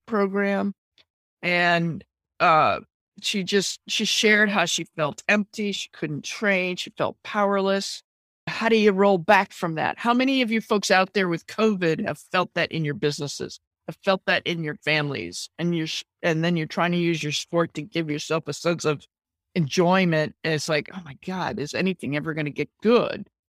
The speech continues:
Because what shows up in your golf game oftentimes is what's going on in your business and in your life. Well, these,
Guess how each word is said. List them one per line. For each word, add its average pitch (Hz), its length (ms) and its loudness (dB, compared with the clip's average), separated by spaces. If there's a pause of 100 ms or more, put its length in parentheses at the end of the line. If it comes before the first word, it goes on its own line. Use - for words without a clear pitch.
(120)
Because 196 240 -2
what 180 240 0 (180)
shows 185 440 4
up 185 220 4
in 175 80 2
your 160 100 2
golf 175 260 4
game 160 200 0
oftentimes 156 580 -2
is 147 160 -6
what's 151 200 -4
going 156 280 0
on 147 140 2
in 143 100 0
your 135 120 -2
business 170 760 2 (300)
and 165 120 2
in 147 140 0
your 127 160 -6
life. 185 760 2 (480)
Well, 180 340 4
these, 208 300 0